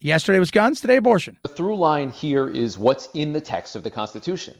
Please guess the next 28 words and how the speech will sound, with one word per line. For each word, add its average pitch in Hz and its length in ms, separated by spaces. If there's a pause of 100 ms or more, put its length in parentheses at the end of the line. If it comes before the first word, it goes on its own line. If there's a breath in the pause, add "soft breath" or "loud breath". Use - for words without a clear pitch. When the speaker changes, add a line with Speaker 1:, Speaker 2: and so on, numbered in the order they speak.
Speaker 2:
The 95 80
Second 123 360
Amendment, 120 460
protecting 123 440
the 113 80
right 110 240
to - 100
keep 117 240
and 120 100
bear 110 160
arms, 101 420
is 160 200
in 123 80
the 98 80
Constitution. 98 800
A 117 80
right 147 220
to 170 100
abortion 190 580
is 165 200
not. 151 380
The 104 80
right 123 220
to 160 120
abortion 143 380
was 110 140
found 135 540
via 110 320